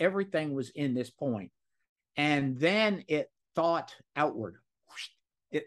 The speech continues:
thought outward. That's how the Zuni described it. But it's like the Big Bang. So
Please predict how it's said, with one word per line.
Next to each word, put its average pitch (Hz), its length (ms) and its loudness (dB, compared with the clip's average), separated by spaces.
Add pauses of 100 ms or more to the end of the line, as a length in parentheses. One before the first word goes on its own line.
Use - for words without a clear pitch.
(140)
thought 160 340 2
outward. 107 360 -4
That's 135 200 -2
how 156 120 0
the 139 120 -2
Zuni 143 420 2
described 104 520 -8
it. - 80 -20 (520)
But 170 120 6
it's 170 140 0
like 180 200 4
the - 80 4
Big 147 280 2
Bang. 135 360 2 (300)
So - 280 0